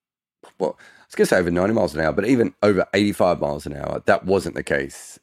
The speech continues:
um, you know, looking back, uh, at cricket, certainly. And we now have attacks where everyone is over eighty-five miles an hour sometimes. Again, there weren't that many of them before. It's not that people couldn't bowl fast, but there weren't, weren't as many. So, yeah, I would assume that the average speed will t-,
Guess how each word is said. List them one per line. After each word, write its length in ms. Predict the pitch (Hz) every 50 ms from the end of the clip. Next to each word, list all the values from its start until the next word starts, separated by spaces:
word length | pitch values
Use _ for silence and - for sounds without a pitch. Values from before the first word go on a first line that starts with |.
| _
um, 460 | 82 80 78 71 67 - - - - _ _ -
you 100 | 80 76
know, 120 | 69 69
looking 340 | 73 80 78 - 76 73 69
back, 380 | 69 69 69 - - - - _ _ - - - _ _ _ -
uh, 280 | 87 85 76 73 - - -
at 180 | - 80 - -
cricket, 340 | - 87 80 - 87 - - _
certainly. 600 | - - - 92 87 78 69 76 78 78 76 76 - _ _ _ _ _ _
And 400 | 87 87 87 82 78 80 - - - _ _ _ -
we 160 | 87 92 92
now 180 | 90 85 82
have 160 | 82 87 87 78
attacks 340 | - - 90 76 - -
where 140 | - 76 73
everyone 380 | 76 71 73 82 80 80 76 73
is 120 | 69 67
over 280 | 73 71 65 71 69 69
eighty-five 360 | 71 71 - - - - -
miles 280 | - - - - - -
an 80 | -
hour 200 | - - - -
sometimes. 520 | - - 76 80 - 78 73 73 80 - - - - - _
Again, 400 | - 78 98 95 90 82 80 80
there 100 | 78 85
weren't 160 | 90 98 95 90
that 160 | 90 - -
many 240 | - 92 98 98 92
of 160 | 80 73 69
them 160 | 78 76 71
before. 520 | 69 - - - 95 104 85 - 73 - - -
It's 140 | - -
not 160 | - 98 - -
that 140 | - -
people 200 | - 104 87 87
couldn't 220 | - - 87 82 80
bowl 180 | 90 95 90
fast, 360 | - - 76 73 73 80 - -
but 80 | 73
there 80 | 80 82
weren't, 260 | 82 80 80 78 - _
weren't 220 | - 90 80 78 76
as 100 | - -
many. 220 | 80 76 73 71
So, 160 | - - 90
yeah, 200 | 90 95 101 90 -
I 100 | - 101
would 180 | 104 90 78 -
assume 340 | - - - 117 113 107 95
that 100 | 78 60
the 100 | 76 76
average 240 | 76 73 78 78 -
speed 300 | - 80 76 73 71 78
will 80 | 73
t-, 200 | 71 - - 73